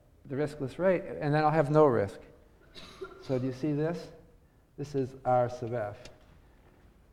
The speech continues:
This is zero, okay?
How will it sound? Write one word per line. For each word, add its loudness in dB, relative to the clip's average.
This -4
is -2
zero, -2
okay? -4